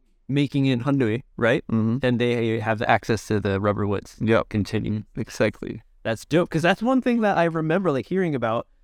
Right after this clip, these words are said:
Speaker 1: And I think even still, people will have that question, like, like, when you guys released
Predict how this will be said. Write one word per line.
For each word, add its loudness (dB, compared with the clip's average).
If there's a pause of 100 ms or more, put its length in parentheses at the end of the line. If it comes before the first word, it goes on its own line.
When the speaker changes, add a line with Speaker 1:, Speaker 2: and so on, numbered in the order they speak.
Speaker 1:
And 0
I 4
think 0
even 0
still, 2
people -2
will 0
have -2
that -2
question, 0 (480)
like, 2
like, -2
when 0
you 2
guys 4
released -2